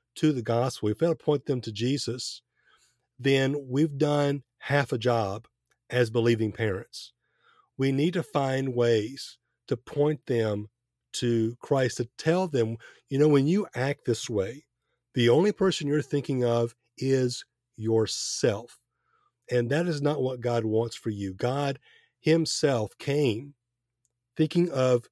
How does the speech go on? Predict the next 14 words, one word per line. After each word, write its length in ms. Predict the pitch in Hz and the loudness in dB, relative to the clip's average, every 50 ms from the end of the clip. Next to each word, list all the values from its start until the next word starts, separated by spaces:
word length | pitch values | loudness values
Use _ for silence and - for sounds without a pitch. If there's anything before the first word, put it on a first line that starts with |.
| _ _ | _ _
you 420 | - 123 143 160 170 160 135 113 123 | -8 -2 2 4 4 6 4 4 0
and 160 | 120 120 127 | -2 -6 -6
everyone 640 | 127 131 143 143 170 160 139 120 101 95 107 127 143 - _ _ _ _ _ _ _ - | -4 -2 0 2 2 2 2 2 0 -2 -4 -10 -14 -20 _ _ _ _ _ _ _ -2
to 160 | - 170 170 | 2 4 4
this 260 | 147 156 156 143 - - | 4 4 2 0 0 -2
earth, 520 | 139 131 139 131 117 120 - - _ _ _ _ _ _ _ | -2 0 2 2 2 0 -4 -14 _ _ _ _ _ _ _
to 100 | - 151 | 0 0
live 320 | 135 131 143 160 175 170 143 | 2 2 2 2 2 0 0
this 240 | 139 156 143 - - | 0 -2 -2 -4 -4
life 460 | 127 131 135 143 127 104 104 - - _ _ _ _ _ _ _ _ - | -4 -4 -4 -4 -4 -4 -6 -8 -16 _ _ _ _ _ _ _ _ -6
and 320 | - 123 123 120 117 117 - | -2 0 2 2 0 0 -4
to 60 | - | -4
be 140 | 123 160 170 | -2 -2 -2
treated 520 | 151 - - - 160 180 151 113 - - | -2 -2 0 2 4 4 4 2 -2 -6